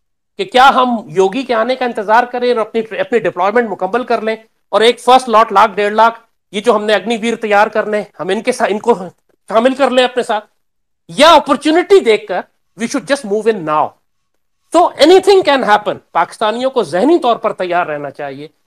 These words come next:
कि आज से लेकर अगले दो साल तक दरमियान में किसी भी वक्त भारत रोल इन करेगा। और पाकिस्तान के अंदर जिस किस्म का collapse है, वो आपको बताएगा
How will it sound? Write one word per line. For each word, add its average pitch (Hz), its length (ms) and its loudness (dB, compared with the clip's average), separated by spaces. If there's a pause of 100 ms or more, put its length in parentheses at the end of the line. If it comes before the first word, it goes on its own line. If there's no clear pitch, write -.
(200)
कि 202 80 -2
आज 220 320 4
से 247 120 -4
लेकर 202 300 -4
अगले 180 220 -6
दो 185 180 -4
साल 175 260 -4
तक 156 220 -10 (260)
दरमियान 175 400 -4
में 196 160 -10
किसी 285 320 -8
भी 226 200 -6
वक्त 202 280 -2
भारत 170 380 -4
रोल 156 260 -6
इन 185 100 -8
करेगा। 156 480 -6 (1040)
और 226 320 2 (580)
पाकिस्तान 240 580 0
के 233 80 -6
अंदर 240 220 -2
जिस 240 200 -6
किस्म 254 280 -6
का 233 120 -2
collapse 214 500 -2
है, 160 120 -6
वो 190 200 -4
आपको 220 320 2
बताएगा 156 520 -4